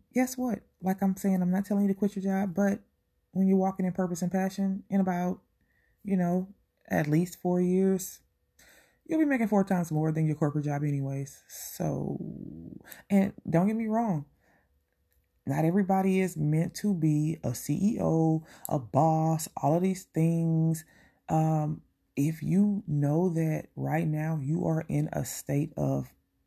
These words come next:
joy, you feel purpose, you feel excited, you just, you feel whole, you feel complete, you don't need to search, you don't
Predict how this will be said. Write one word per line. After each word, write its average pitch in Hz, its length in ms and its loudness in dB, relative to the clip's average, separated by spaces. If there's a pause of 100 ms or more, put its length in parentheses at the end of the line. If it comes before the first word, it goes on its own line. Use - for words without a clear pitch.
(100)
joy, 160 640 0 (560)
you 160 160 2
feel 151 640 -2
purpose, 165 640 -2
you 160 140 2
feel - 580 -4
excited, 156 920 -4
you 160 260 0
just, 165 480 -4
you 165 220 -2
feel 165 320 -2
whole, 147 520 0
you 156 140 0
feel 156 160 -4
complete, 156 380 -2
you 151 100 2
don't 147 260 0
need 160 180 -2
to 151 100 -6
search, 147 400 -6
you 147 80 -4
don't 151 340 -4